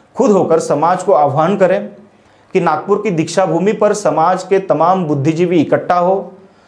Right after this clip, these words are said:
एक जाहिर सभा का आयोजन करें, जिसमें लॉर्ड बुद्धा टीवी के बारे में जो भी हुआ होगा, नहीं हुआ होगा, किसकी गलती होगी, क्या हो-, अ, नहीं होगी, ये तमाम जो बातें हैं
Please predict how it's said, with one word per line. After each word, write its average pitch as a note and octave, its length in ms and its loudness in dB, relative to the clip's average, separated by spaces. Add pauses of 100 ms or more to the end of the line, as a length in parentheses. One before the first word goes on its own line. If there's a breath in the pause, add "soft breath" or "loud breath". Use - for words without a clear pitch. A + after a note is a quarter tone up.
(180 soft breath)
एक G3 140 2
जाहिर E3+ 320 2
सभा F3 320 -2
का A3 140 0
आयोजन F3 400 2
करें, G3 320 0 (580 soft breath)
जिसमें A3 260 2
लॉर्ड G3+ 280 2
बुद्धा G3+ 260 0
टीवी F#3 380 -2
के F3+ 220 0
बारे D#3 320 2
में D#3+ 320 -4 (420 loud breath)
जो F3+ 200 2
भी A#3+ 280 0
हुआ D#3 340 0
होगा, F#3+ 420 2
नहीं F3+ 240 0
हुआ F#3 260 4
होगा, F3+ 280 2
किसकी F#3 380 -4
गलती E3+ 300 0
होगी, E3+ 260 -2
क्या D#3+ 240 0
हो-, E3+ 300 0 (300 loud breath)
अ, B2+ 220 0
नहीं G3 320 2
होगी, E3 380 -2 (260 loud breath)
ये A3 80 2
तमाम G#3+ 460 0
जो A#3+ 120 2
बातें D#3+ 360 0
हैं D3+ 380 -2